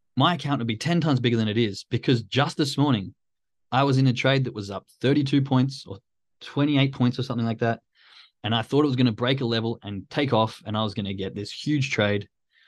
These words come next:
I moved my break, my points to break it, my stop loss to break even. What happened? This random huge candle spiked up, took me out, got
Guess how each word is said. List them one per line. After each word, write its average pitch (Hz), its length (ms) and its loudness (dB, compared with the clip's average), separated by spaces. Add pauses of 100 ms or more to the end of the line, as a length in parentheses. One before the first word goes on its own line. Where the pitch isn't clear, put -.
(520)
I 101 80 -8
moved 135 240 4
my 120 120 2
break, 107 220 -4 (120)
my 107 160 -6 (360)
points 110 240 -2
to 101 80 -8
break 101 300 -4
it, 98 120 -8
my 101 240 -2 (540)
stop - 260 -4
loss 110 160 -2
to - 80 -10
break 104 240 -8
even. 143 300 2
What 113 140 -2
happened? 131 340 0
This 104 160 -6
random 131 460 4
huge 135 320 0
candle 117 420 -2 (300)
spiked 135 480 0
up, 117 240 0
took 143 180 -2
me 110 140 2
out, 107 180 0 (1700)
got 110 200 -2